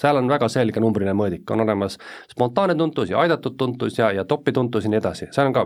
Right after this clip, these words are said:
väga selge mõõdik. Nii, teine asi, iga eesmärk peab olema ajaliselt sätestatud. Ma olen alati nagu igal pool koolitustel ja, ja muidu öelnud, et, et sihuke eesmärk, et homme hakkan õppima, on väga kehva eesmärk,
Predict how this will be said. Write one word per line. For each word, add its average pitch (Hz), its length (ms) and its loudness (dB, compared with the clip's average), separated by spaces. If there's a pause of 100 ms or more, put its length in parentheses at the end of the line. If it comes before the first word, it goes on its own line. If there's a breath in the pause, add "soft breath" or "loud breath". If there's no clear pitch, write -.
väga 123 220 0
selge 107 260 0
mõõdik. 87 320 -6
Nii, - 160 -6
teine 185 320 4
asi, 127 160 -2 (480 loud breath)
iga 175 240 4
eesmärk 123 400 0
peab 107 160 0
olema 98 240 0 (140)
ajaliselt 107 580 -2 (560)
sätestatud. - 720 -6 (600 loud breath)
Ma 127 80 0
olen 147 140 4
alati 127 260 0
nagu 104 240 0
igal 131 240 2
pool 104 240 2
koolitustel 131 640 0
ja, 101 160 0
ja 101 140 -2 (100)
muidu 147 300 2
öelnud, 117 260 2
et, 92 140 -6 (340 loud breath)
et - 80 -4
sihuke 147 240 0
eesmärk, 123 320 0
et - 80 -10
homme 147 320 4
hakkan 120 240 0
õppima, 98 320 0
on 101 80 2
väga 101 160 2
kehva 95 300 -2
eesmärk, - 340 -10